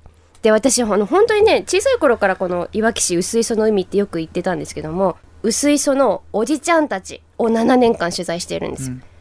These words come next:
Speaker 1: もう家族より一緒に時間をね、この七年間過ごしたなっていうくらい、すっごい濃密な時間をね、えー、私自分でカメラを持って取材していますので、時々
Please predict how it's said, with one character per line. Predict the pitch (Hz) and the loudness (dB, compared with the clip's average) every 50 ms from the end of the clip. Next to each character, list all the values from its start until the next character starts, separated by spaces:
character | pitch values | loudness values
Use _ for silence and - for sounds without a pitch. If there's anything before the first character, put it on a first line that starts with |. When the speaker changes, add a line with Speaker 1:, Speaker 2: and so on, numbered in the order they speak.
| - - | -12 -8
Speaker 1:
も | - 175 | -6 -6
う | - | -4
家 | - - 480 - | -4 -4 -2 0
族 | 523 466 - - 269 | 0 0 0 2 2
よ | 247 214 | 2 2
り | 202 185 | 2 0
一 | 202 - | -4 -4
緒 | - 240 226 | -2 -2 0
に | 233 233 | 0 0
時 | 190 214 208 | 0 -2 -2
間 | - 226 208 | 0 0 2
を | 202 208 | 2 2
ね、 | 208 214 220 214 | 2 0 0 -2
こ | - 220 | -2 0
の | 208 202 | 0 2
七 | 202 208 208 208 214 | 2 2 2 2 2
年 | 208 208 202 | 2 0 0
間 | - 180 170 180 | -2 -4 -4 -4
過 | - 202 | -4 -4
ご | - 196 | -4 -4
し | 196 - | -4 -4
た | 196 165 | -4 -6
な | 165 160 | -6 -6
っ | 156 | -8
て | - - 160 | -8 -10 -10
い | |
う | 160 | -10
く | - 165 | -10 -8
ら | 160 156 151 | -8 -8 -8
い、 | - - - - - - - - - - | -8 -12 -18 -20 -20 -20 -20 -20 -18 -12
す | - - - 196 233 262 277 233 190 | -8 -6 -2 0 2 2 2 2 0
っ | - - - | -4 -12 -6
ご | - 233 285 285 | -2 2 2 4
い | 269 226 180 - - - - _ - - | 2 2 0 -4 -10 -16 -20 _ -4 2
濃 | 233 262 254 | 4 4 6
密 | 262 254 - 226 240 | 6 4 2 2 0
な | 240 | 0
時 | 202 208 226 | 0 -2 -4
間 | - 226 208 202 190 | -2 0 0 0 0
を | 196 | 0
ね、 | 196 208 208 208 - - - - - - - - - - - | 0 -2 -2 -4 -6 -12 -20 -20 -20 -20 -20 -20 -20 -18 -14
え | 175 170 175 | -10 -8 -6
ー、 | |
私 | 175 - - - - | -6 -6 -6 -6 -6
自 | 175 180 208 214 | -6 -4 -2 0
分 | 240 240 233 | 0 0 0
で | 226 | -2
カ | 226 - 277 | -2 -2 2
メ | 294 294 285 | 4 4 4
ラ | 254 208 185 | 4 2 0
を | 170 151 - - - - - _ _ _ - - - | 0 -2 -8 -12 -20 -20 -20 _ _ _ -20 -10 -2
持 | 208 247 247 | 0 0 0
っ | |
て | 247 - - 196 165 170 | 0 0 -2 -2 -2 -2
取 | - 226 202 | -2 -2 0
材 | 214 208 214 | 0 0 -2
し | - | -2
て | - 202 | -4 -2
い | 185 | -2
ま | 190 214 | -2 -2
す | 202 196 | -2 -4
の | 170 160 160 | -8 -10 -10
で、 | 165 156 - _ - - - - - - - - - _ - | -12 -14 -16 _ -20 -20 -20 -20 -20 -20 -20 -20 -20 _ -8
時 | - 311 - 302 | -6 -4 -2 -2
々 | 285 285 | -2 0